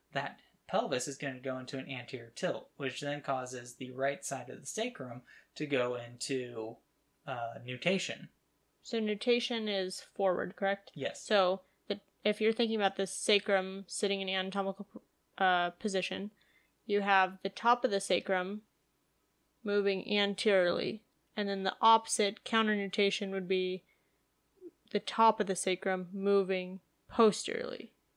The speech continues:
Speaker 1: Yes, and that actually occurs on the swing limb, so the leg that's swinging through, in this case, we'll use the left, as the left leg swings through,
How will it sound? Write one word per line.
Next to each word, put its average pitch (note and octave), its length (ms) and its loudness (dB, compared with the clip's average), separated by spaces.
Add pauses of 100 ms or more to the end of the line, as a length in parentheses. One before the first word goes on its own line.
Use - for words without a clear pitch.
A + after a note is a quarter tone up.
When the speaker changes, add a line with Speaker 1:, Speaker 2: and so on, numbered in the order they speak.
(140)
Speaker 1:
Yes, - 400 -6 (120)
and C#3+ 360 -6 (260)
that E3+ 180 2
actually G3 380 -2
occurs D3 480 -2
on C#3+ 180 -8
the B2+ 120 -8
swing G#3 640 -4
limb, A#2+ 360 -8
so C3+ 420 -6 (140)
the C#3+ 80 -4
leg D3+ 220 -2
that's C#3+ 240 -4
swinging C#3+ 380 -10
through, E3+ 220 -6
in C3 100 -8
this B2 140 -10
case, B2 380 -12
we'll B2+ 120 -12
use B2 200 -14
the A#2 100 -12
left, C3+ 500 -2 (440)
as C3 180 -6
the C3+ 140 -10
left C#3+ 300 -2
leg C#3 200 -2
swings B2+ 460 -6
through, E3 500 0